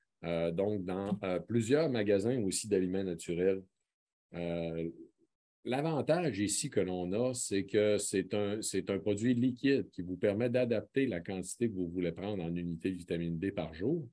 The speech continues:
Sachez que vous pouvez aussi cumuler toute votre dose de vitamine D en une seule journée. Donc, vous pouvez une fois par semaine, une journée par semaine. Donc, vous pouvez une fois par semaine prendre toute la dose de vitamine D que vous voudriez prendre au courant de la semaine. Il n'y a aucun problème à faire ça.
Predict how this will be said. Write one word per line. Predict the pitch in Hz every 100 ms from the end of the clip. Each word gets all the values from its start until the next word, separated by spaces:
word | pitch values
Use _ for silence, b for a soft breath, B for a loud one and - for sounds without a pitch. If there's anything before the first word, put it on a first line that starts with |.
| _ _ _
Sachez | - 117 - 185
que | 113
vous | 107 98
pouvez | - 110 135
aussi | 180 107 98 - 151
cumuler | - 107 101 107 139
toute | 139 175 131
votre | 110 95
dose | 95 139 120
de | 95
vitamine | 85 95 95 95 90
D | 104 135
en | 92 92 101
une | 123
seule | 104 - 107 92
journée. | 92 85 87 92 b b b b -
Donc, | 92
vous | 104 120
pouvez | 127 156 190
une | 131
fois | 120 165
par | 160 -
semaine, | - 101 117 135 104 - _ _ -
une | 110
journée | 113 113
par | 123 85
semaine. | 98 101 87
Donc, | 82 92 101
vous |
pouvez | 101 147
une | 175 120
fois | 170
par | 165 98
semaine | 107 117 143
prendre | 107 101
toute | - -
la | 107
dose | 139
de | 110
vitamine | 95 104 98 92
D | 92 127
que | 98
vous | 92 90
voudriez | 98 101 101 95
prendre | 101 120 98
au |
courant | - 92 95
de | 92
la | 82
semaine. | - 135
Il | 107
n'y |
a |
aucun | 110 117 135
problème | 110 98 107
à | 87
faire | 90 85
ça. | -